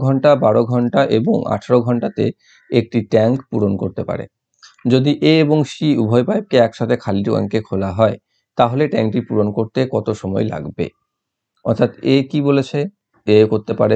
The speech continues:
পনেরো ঘন্টায়, বি করতে পারে বারো ঘন্টায়, সি করতে পারে আঠারো ঘন্টায়।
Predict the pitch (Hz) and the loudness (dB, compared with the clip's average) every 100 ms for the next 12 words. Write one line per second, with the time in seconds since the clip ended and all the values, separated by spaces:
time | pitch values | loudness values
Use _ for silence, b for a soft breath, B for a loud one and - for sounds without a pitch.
0 | 107 107 101 110 113 113 120 120 117 101 | 0 -2 0 0 0 0 2 2 2 -2
1 | 123 131 135 110 - - 110 107 - 98 | 0 0 0 -6 -6 -4 0 0 0 -2
2 | 95 107 117 107 110 127 151 b b b | 0 -2 -2 -4 -2 -2 -4 b b b
3 | - - 156 - 113 104 104 104 - - | -12 -2 -2 0 -2 -2 -2 -2 -2 -4
4 | 98 - 95 98 - | -8 -8 -8 -8 -10